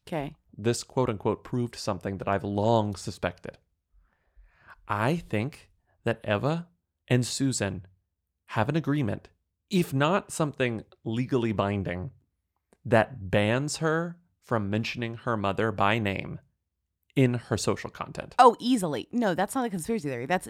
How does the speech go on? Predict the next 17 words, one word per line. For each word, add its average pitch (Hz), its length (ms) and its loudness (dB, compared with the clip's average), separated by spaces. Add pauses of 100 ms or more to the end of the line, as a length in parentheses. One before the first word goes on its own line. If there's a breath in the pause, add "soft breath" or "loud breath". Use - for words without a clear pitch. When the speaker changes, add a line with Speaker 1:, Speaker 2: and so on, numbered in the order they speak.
(140)
Speaker 1:
like, 190 220 0
that's, 214 160 2
like, 196 140 -2
fact. - 640 -2
That's, 202 180 2
like, 208 260 0
as 214 280 8
close 214 260 4
to 196 100 0
fact 160 280 4
as 156 120 -6
we 147 120 -4
have. - 280 -6
Speaker 2:
Even 196 300 6
when 202 140 6
she's 185 200 2
like, 151 200 2